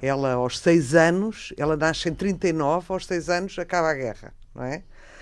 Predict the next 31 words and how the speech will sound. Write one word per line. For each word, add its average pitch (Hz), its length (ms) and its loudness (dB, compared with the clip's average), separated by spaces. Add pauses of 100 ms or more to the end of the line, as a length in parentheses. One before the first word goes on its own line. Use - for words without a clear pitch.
(240)
Portanto, 147 320 -6
ela 151 160 0
tem 196 180 -2
pr-, - 180 -4
a 160 60 -4
primeira 185 400 2
essa 180 220 0
experiência, 160 680 -2
a 143 60 2
alegria 165 480 2
do 151 140 -4
pai 170 240 6
quando 156 320 -2
lhe 143 160 -4
diz: 147 180 -8 (240)
"Acabou 175 420 4
a 160 40 2
guerra." 156 520 4 (600)
Ah, 165 260 2
depois 220 640 0 (120)
vai 185 300 0
em 190 80 0
sessenta 214 460 -2
e - 20 0
dois, 165 720 0 (160)
quando 135 260 -8
se - 180 -14
separa 143 480 2
do 123 120 -10
António 143 300 -4
Barahona, 151 680 2